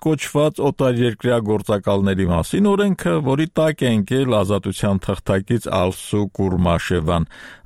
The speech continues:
Ընտանեկան հարցերով նա աշխատանքի վայրից՝ Պրահայից, մեկնել էր Կազան, բայց վերադառնալու պահին ձերբակալվել է։ Դատարանն էլ արդեն նրան կալանելու որոշում ընդունեց։ Արմեն Քոլոյանի հաղորդումը։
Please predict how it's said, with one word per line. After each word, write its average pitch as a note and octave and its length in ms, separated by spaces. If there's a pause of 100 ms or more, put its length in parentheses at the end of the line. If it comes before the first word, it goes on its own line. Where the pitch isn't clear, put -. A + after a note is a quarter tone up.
Ընտանեկան A2 640
հարցերով F#2+ 640
նա F#2+ 80 (100)
աշխատանքի F2+ 640 (100)
վայրից՝ F2 540 (260)
Պրահայից, F#2 640 (220)
մեկնել F2+ 420
էր D#2+ 80 (120)
Կազան, B2+ 440 (160)
բայց G3+ 300
վերադառնալու D#3+ 840
պահին C3+ 440
ձերբակալվել F#2+ 920
է։ E2 60 (540)
Դատարանն D#3 600
էլ G#2+ 160
արդեն A2+ 440
նրան G#2+ 280 (120)
կալանելու F#2 600 (220)
որոշում E2+ 500
ընդունեց։ E2 540 (340)
Արմեն G2 480
Քոլոյանի A2+ 560
հաղորդումը։ F2 640